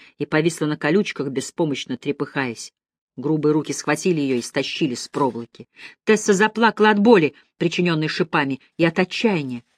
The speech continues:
Один из солдат выкрутил ей запястье, завернул руку за спину и захохотал, услышав крик боли. К ним подбежал офицер, тяжело дыша.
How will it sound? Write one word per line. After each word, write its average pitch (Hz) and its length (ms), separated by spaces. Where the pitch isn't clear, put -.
Один 175 300
из 196 120
солдат 196 380
выкрутил 190 420
ей 185 160
запястье, 185 680
завернул 202 480
руку 202 240
за 226 180
спину 160 400
и 202 120
захохотал, 214 760
услышав 143 500
крик 139 280
боли. 139 380
К - 80
ним 143 120
подбежал 147 460
офицер, 143 480
тяжело 123 360
дыша. 120 360